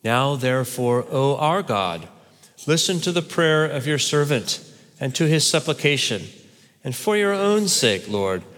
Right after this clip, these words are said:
let your face shine upon your desolated sanctuary. Incline your ear, O my God, and hear. Open your eyes and look at our desolation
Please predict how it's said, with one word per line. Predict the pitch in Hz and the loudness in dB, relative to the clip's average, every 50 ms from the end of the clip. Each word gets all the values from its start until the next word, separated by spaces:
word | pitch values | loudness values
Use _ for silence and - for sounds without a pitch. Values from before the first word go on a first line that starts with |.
| - - - | -20 -10 -2
let | 165 190 196 180 170 | 0 0 0 0 0
your | 175 175 165 | 0 0 0
face | 135 - - 151 135 135 143 143 135 | -2 -2 0 2 2 2 2 0 -2
shine | - - - - - - 165 160 160 160 160 156 | -2 -4 -4 -2 -2 0 2 2 2 2 0 -2
upon | 147 - - 156 143 135 135 | -4 -4 -4 -2 -2 -2 0
your | 127 127 123 | -2 -2 -2
desolated | 117 127 135 139 131 - - 135 131 131 127 127 127 117 | 0 0 0 0 0 -2 -2 -2 0 0 0 -2 -2 -4
sanctuary. | - - - 113 107 104 - - - - 98 92 90 87 87 87 - - - _ _ - - - _ - | -4 -2 0 0 0 0 -2 -2 -2 -2 -2 -2 -2 -4 -6 -8 -10 -16 -20 _ _ -20 -20 -20 _ -8
Incline | 120 117 - - - 180 180 175 175 175 175 170 | -8 -8 -4 0 2 4 4 4 4 2 2 0
your | 165 160 160 160 | 0 -2 -2 -4
ear, | - 147 151 151 147 143 135 127 98 - | -4 -4 -2 -2 0 0 0 -2 -2 -4
O | 131 127 | -4 -4
my | 131 127 123 120 | -2 -2 -2 -2
God, | 113 113 113 107 101 98 92 - | -2 -2 -2 -2 -2 -4 -6 -6
and | - 113 107 107 | -6 -6 -6 -6
hear. | 101 - - 120 107 92 85 85 - - - - - - - - - - _ _ | -6 -6 -4 -2 -2 -2 -4 -6 -12 -18 -20 -20 -20 -20 -20 -20 -20 -20 _ _
Open | 147 170 196 202 190 196 196 185 170 | 0 0 2 2 0 0 -2 -2 0
your | 160 156 151 - | 0 0 0 0
eyes | 143 135 139 139 139 139 139 143 127 131 | 0 0 0 0 0 -2 -2 -4 -4 -6
and | 127 120 123 | -6 -6 -4
look | 135 160 156 151 | -4 -4 -4 -4
at | 131 | -4
our | 127 127 127 123 | -2 -2 -2 -2
desolation | 113 123 135 135 - - 123 123 127 139 147 139 - - 147 135 135 127 | -2 -2 -2 -2 -2 -4 -4 -2 -2 -2 0 -2 -4 -4 -4 -4 -6 -8